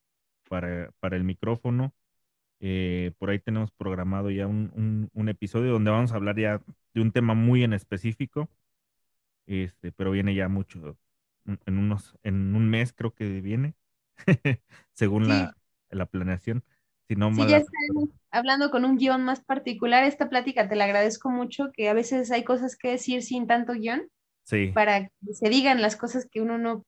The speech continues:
Speaker 2: no, no tenía pensado decir, ¿no?
Speaker 1: <laughs> Sí, esa es la idea. Esta,
Speaker 2: Ujú.
Speaker 1: esta entrevista es más, más eso, más, más conocerte a ti, conocer a tu proyecto y, pues, también lo que tú tengas que decir.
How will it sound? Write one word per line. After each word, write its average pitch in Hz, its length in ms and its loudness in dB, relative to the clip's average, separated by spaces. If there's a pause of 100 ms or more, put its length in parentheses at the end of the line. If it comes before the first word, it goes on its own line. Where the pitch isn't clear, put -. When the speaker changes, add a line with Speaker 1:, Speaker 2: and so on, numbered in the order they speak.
Speaker 2:
no, 254 240 2
no 262 160 2
tenía 277 280 6
pensado 247 480 6
decir, 202 480 0
¿no? 208 140 0
Speaker 1:
<laughs> 226 1000 -6
Sí, 143 300 4
esa 165 200 6
es 160 60 2
la 147 120 4
idea. 110 320 4 (300)
Esta, 120 800 2
Speaker 2:
Ujú. - 80 -10
Speaker 1:
esta 110 200 -6
entrevista 110 460 0
es 110 80 0
más, 110 320 0 (180)
más 104 320 0
eso, 113 240 0
más, 113 440 -2
más - 800 -4 (880)
conocerte 123 600 2
a 113 60 0
ti, 120 200 -2
conocer 113 440 2
a 117 80 0
tu 107 120 -10
proyecto 104 480 -2
y, 123 80 0
pues, 101 200 -6
también 123 260 4
lo 139 100 2
que 113 80 -4
tú - 140 -14
tengas 123 340 -2
que 107 140 -2
decir. 113 380 -6